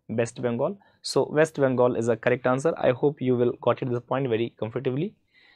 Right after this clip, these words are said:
So fir-, first is a correct answer। Your next question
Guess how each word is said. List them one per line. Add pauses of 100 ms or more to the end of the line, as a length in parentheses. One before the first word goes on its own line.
(120)
So
fir-,
first
is
a
correct
answer। (1040)
Your
next
question